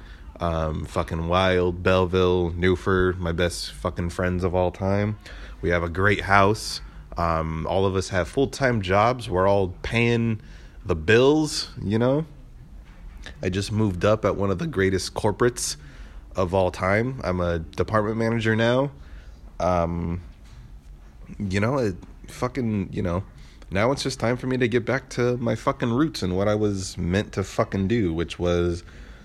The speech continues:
to podcast and, you know, make people laugh and fucking make fucking film. S-, make films. Um,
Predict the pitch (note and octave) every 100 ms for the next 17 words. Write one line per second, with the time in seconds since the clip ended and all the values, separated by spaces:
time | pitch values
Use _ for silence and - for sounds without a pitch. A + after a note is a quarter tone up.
0 | - - F2+ - F#2+ - A2+ A2+ A#2 G2+
1 | F#2 F2+ E2 - - F2+ F2+ E2+ G2+ A#2
2 | - F2 F#2 - G#2+ - F#2 F2+ G2+ G#2+
3 | F#2 E2+ - F#2+ - F#2 F2+ E2 G2 G2+
4 | - - - A2+ C3 A2 A2 C#3+ G2+ -
5 | - - - - - - - - - -
6 | - - - F#2+ F2 - G2+ F2+ E2+ F2
7 | - - - - - - - - - -
8 | F2+ E2 D#2 D#2 E2+